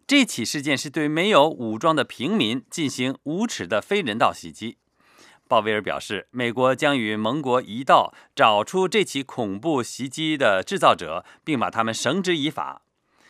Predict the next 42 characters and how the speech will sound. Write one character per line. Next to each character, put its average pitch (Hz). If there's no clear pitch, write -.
联 151
合 185
国 165
秘 165
书 165
长 85
发 135
言 139
人 92
杜 151
加 135
里 90
克 139
说， 110
这 240
起 113
发 151
生 156
在 123
平 143
民 120
受 135
联 127
合 156
国 117
保 151
护 165
的 120
住 165
宅 117
区 -
的 101
袭 117
击 170
是 110
事 -
态 120
的 82
严 113
重 185
升 151
级。 85